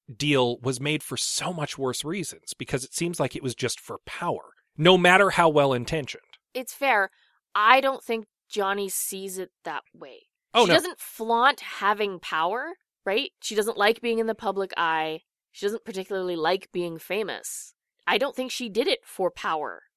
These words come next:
Speaker 2: I think she had a more altruistic reason.
Speaker 1: Well,
Speaker 2: She doesn't want to save humanity because she wants to be the savior of humanity. She wants to save humanity because it's a good thing to do.
Speaker 1: She made the deal with the devil for the power to save humanity,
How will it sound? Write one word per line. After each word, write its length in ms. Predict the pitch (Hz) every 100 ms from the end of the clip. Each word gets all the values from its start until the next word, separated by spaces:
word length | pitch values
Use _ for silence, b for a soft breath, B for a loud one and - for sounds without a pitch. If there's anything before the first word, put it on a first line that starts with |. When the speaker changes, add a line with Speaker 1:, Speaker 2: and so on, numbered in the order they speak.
| _
Speaker 2:
I 120 | 180 208
think 160 | 247
she 140 | 233 247
had 160 | 220
a 80 | 220
more 480 | 214 196 202 202 -
altruistic 640 | 185 190 208 190 - 170
reason. 360 | 175 160 139 - B B
Speaker 1:
Well, 340 | 208 226 214 190 -
Speaker 2:
She 140 | 240
doesn't 180 | 311 339
want 140 | 320
to 40 | 320
save 340 | - 269 254
humanity 600 | 247 226 214 240 226 202
because 340 | 185 175 202
she 120 | - 208
wants 280 | 208 202
to 100 | -
be 300 | 185 202 208
the 200 | 180 175
savior 520 | 190 - 196 202 190 185
of 160 | 190
humanity. 680 | - 170 180 233 170 110 90 _ _
She 180 | - 202
wants 260 | 226 262
to 80 | 226
save 280 | - 247 233
humanity 600 | 214 185 214 294 254 180
because 680 | 170 165 185 175 160 - - _ _ _
it's 140 | 185 196
a 40 |
good 220 | 180 214 208
thing 140 | 208
to 100 | 180 143
do. 360 | 170 247 247 - _ _
Speaker 1:
She 200 | - -
made 240 | 160 165 175
the 80 | 170
deal 240 | 147 147
with 80 | 139
the 60 | 127
devil 280 | 127 120
for 380 | 113 - 135 131
the 140 | 117 117
power 500 | - - 117 110 107
to 180 | -
save 320 | 107 - 104 -
humanity, 580 | 98 92 90 87 -